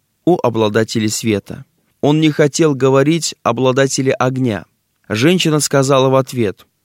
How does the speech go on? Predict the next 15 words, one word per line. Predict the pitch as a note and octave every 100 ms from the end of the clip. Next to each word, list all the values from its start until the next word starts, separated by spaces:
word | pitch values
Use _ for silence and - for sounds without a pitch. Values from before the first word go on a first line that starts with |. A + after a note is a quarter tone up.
| _ -
«И | C#3+
тебе | C3+ E3+ D#3+ D3+
мир». | A#2 G#2 F2 - _ _ -
Гумар, | G#2 A2 A2+ E3+
да | C3+
будет | A2 G#2 G2+
доволен | G#2 G#2 G2+ G#2+
им | A2
Аллах, | A2 A2+ A2+
спросил: | - C3 C#3 C#3 G#2+ - _ _ _
«Могу | G#2+ C3+ G3+
я | G#3
подойти?» | D3+ B2 A#2 A2+ - F#2+ _ _ _ -
Она | G#2+ A2+
ответила: | G#2+ - C#3+ E3 D3+ C#3+ C#3+